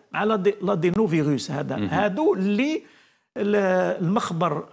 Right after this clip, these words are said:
Speaker 1: المخابر الجزائرية هما كاين ربعة،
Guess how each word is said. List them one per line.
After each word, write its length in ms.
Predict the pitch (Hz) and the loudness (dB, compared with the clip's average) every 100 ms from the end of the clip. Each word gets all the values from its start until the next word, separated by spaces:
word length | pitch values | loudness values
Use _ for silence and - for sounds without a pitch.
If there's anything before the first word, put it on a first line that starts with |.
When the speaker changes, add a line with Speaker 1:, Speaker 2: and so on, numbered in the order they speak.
| 175 - - | -10 -8 -8
Speaker 1:
المخابر 600 | 180 175 165 - 226 190 | -6 -4 -4 -2 -2 0
الجزائرية 880 | 170 170 156 185 170 190 247 330 320 _ 160 | -2 -2 -2 -2 -2 0 -2 -2 -6 _ -6
هما 180 | 165 | -4
كاين 300 | 160 175 165 | -4 -4 -2
ربعة، 460 | 170 190 135 202 | -2 -2 -2 -2